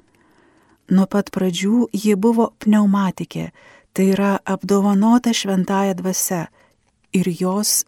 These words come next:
vedama. Akatistas ją vadina šventosios dvasios paauksuota skrynia. Dailininkai vaizduoja Mariją kojomis sutrypiančią velnią ir atiduodančią vaisių nuo medžio,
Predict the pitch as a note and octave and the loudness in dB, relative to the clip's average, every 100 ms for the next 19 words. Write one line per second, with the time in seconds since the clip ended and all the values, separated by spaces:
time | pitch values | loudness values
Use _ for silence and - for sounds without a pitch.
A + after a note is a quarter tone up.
0 | - E3+ F3+ F3 F3 E3 D#3 D#3+ _ _ | -8 -6 -4 -4 -4 -2 -4 -6 _ _
1 | _ _ _ _ _ _ _ _ _ _ | _ _ _ _ _ _ _ _ _ _
2 | - G3 G#3+ G3+ E3+ - B3+ A#3+ A3 A3+ | -4 -2 0 2 2 2 0 2 2 2
3 | G3+ F#3+ A3 A3 G3 - F#3+ F#3 A3+ A#3+ | 2 4 6 6 4 0 0 2 2 0
4 | A#3+ A3 F#3 F#3 G#3+ A3 A3 G3 - F#3 | 0 -2 -2 0 2 2 0 -4 -2 -4
5 | F3+ - F#3+ F#3+ F#3+ F#3 - - F3 F3 | -2 -4 -2 -2 -2 -4 -4 -4 -2 0
6 | E3+ D#3+ - _ _ - _ _ - - | 0 -2 -8 _ _ -20 _ _ -20 -20
7 | - - _ _ F3+ A#3 B3+ B3 A#3 A3 | -20 -20 _ _ 4 6 8 8 8 6
8 | A3+ A3 - G3 G3 F#3+ A3 B3 A#3 G#3 | 4 2 0 2 2 0 0 2 2 2
9 | G3+ G#3 G#3 G#3 G3+ - - A3+ A#3 A3+ | 2 0 0 0 -2 -6 -2 2 4 4
10 | A3 G#3+ - G3 - G3+ G#3 G3 F#3+ - | 2 2 2 -2 -2 -2 -2 0 -2 -2
11 | F#3 F#3 F#3 F3+ E3 D#3 D#3 - - - | -2 0 0 -2 -2 -2 -6 -16 -20 -20
12 | - - G3 - F#3 - F3+ G3+ A#3 A3+ | -20 -2 0 2 0 0 -2 2 2 4
13 | A3+ A3 G#3 F#3 G3 G3+ - G3+ G3 F#3+ | 4 2 0 0 0 0 0 -2 0 0
14 | F#3+ F#3 F3+ E3+ D#3+ D#3 | 2 0 0 0 -2 -6